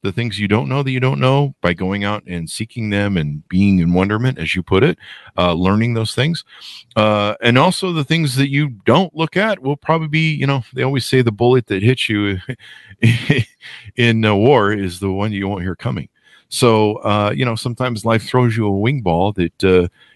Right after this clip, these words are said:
introduces you to a whole new concept of pain, of something that you've got to overcome or survive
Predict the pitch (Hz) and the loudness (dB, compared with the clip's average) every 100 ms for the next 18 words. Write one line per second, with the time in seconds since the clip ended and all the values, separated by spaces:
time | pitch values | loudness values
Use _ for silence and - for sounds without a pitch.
0 | - 131 123 165 - 117 87 87 80 98 | 0 0 0 -4 -4 -8 -8 -8 -6 -4
1 | 90 101 104 95 92 117 131 127 95 - | -2 -2 -2 -2 -2 0 0 -2 -6 -6
2 | 82 - 110 110 104 82 - 123 - 95 | -8 -4 -2 -2 -4 -4 -4 -2 0 0
3 | 90 95 104 98 98 95 92 90 - 104 | 0 0 -2 0 0 2 0 -2 -2 0
4 | 104 85 - 87 101 117 90 | 0 -2 -4 -2 0 0 -2